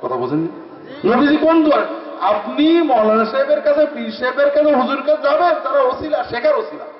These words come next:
কিন্তু আপনি যদি মনে করেন হুজুরের মাধ্যম ছাড়া আল্লাহ দেবে না, খালার মাধ্যম ছাড়া মা দেবে না,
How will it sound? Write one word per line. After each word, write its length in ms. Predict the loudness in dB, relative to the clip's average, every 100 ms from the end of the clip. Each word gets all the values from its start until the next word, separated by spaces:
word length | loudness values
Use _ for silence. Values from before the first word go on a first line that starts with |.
| -20 -20 -20 -20 -20 -20 -20 _ _ -20 -6
কিন্তু 240 | -2 0 2
আপনি 380 | 2 0 0
যদি 180 | 2 2
মনে 260 | 4 4 4
করেন 320 | 4 4 2
হুজুরের 500 | 0 -6 -4 -4 -2
মাধ্যম 420 | -2 -2 0 -2
ছাড়া 220 | 2 2
আল্লাহ 340 | 2 0 0 -2
দেবে 200 | 0 0
না, 120 | 0
খালার 380 | 0 2 2 2
মাধ্যম 340 | 0 0 -2
ছাড়া 200 | 2 0
মা 240 | 2 0 0
দেবে 200 | 2 2
না, 260 | 4 2